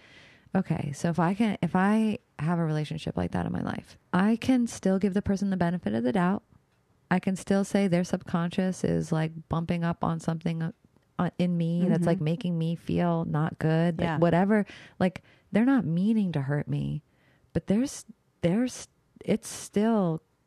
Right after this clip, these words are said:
Speaker 1: every time I interact with this person, it doesn't feel good. It feels bad. That is then my choice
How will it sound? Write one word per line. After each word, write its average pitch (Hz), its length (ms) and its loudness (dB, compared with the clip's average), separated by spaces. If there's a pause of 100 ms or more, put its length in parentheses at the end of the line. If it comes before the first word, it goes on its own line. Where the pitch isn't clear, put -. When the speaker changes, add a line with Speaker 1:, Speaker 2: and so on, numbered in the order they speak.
(560)
Speaker 1:
every 196 280 4
time 226 240 4
I 220 120 4
interact 220 380 2
with 165 80 0
this - 140 -4
person, - 460 -2
it - 160 0
doesn't 202 280 2
feel 202 240 2
good. 151 260 0
It 180 120 0
feels 190 280 0
bad. 165 380 -2 (580)
That 202 440 2
is 180 160 0
then 160 220 0
my 190 440 2
choice - 720 -4